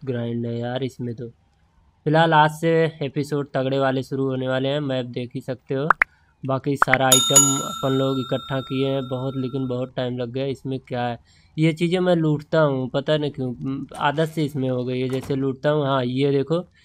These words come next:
ये Elder फेजोरधर कुछ नाम है इसका, फेजोरढॉक कुछ ऐसा नाम है, जो भी नाम हो मेरे को नहीं मालूम। बस ये जान लो, इसको tame किया था मैं।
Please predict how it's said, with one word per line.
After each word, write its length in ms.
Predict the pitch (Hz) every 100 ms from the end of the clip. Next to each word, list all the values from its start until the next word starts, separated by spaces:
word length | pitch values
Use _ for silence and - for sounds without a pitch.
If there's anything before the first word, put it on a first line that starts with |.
| - - - _
ये 360 | 147 151 165 160
Elder 460 | 156 147 143 165 160
फेजोरधर 1120 | 156 139 131 143 147 139 139 - 127 139 143
कुछ 300 | 147 143 -
नाम 340 | 139 131 131 131
है 160 | 127
इसका, 380 | 127 - 139 147
फेजोरढॉक 1400 | 147 139 131 139 135 135 131 - - 127 127 143 139 -
कुछ 180 | - 131
ऐसा 240 | 139 131 139
नाम 260 | 131 127
है, 100 | 139
जो 180 | 156 139
भी 120 | 127
नाम 240 | 139 131 131
हो 80 |
मेरे 240 | 131 127 127
को 120 | 123
नहीं 240 | 123 120
मालूम। 320 | 117 117 113 117 - _ _ _ _ _ _ _ _ -
बस 500 | 135 135 - - -
ये 180 | 135 143
जान 240 | 139 143
लो, 220 | 151 175 175 - -
इसको 300 | 143 - 147
tame 320 | 151 127 120
किया 240 | 117 120
था 140 | 120 123
मैं। 200 | 120